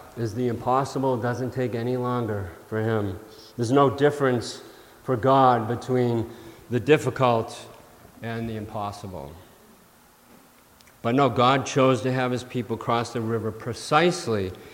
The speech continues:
at the time when the feat looked and was impossible.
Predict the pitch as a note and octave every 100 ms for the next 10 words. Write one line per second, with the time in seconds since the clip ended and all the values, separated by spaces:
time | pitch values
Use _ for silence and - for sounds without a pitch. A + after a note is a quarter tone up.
0 | - - A2 A2 A2+ - C#3 C3+ A#2+ A2+
1 | G#2+ - - - A#2+ A#2 A2 - C3 A#2
2 | A2+ D3 D#3 - - - - - - -
3 | A2+ A2+ B2+ C3+ A#2 G#2+ - - - -
4 | - G#2+ G2+ B2 A#2 A2+ A2+ G2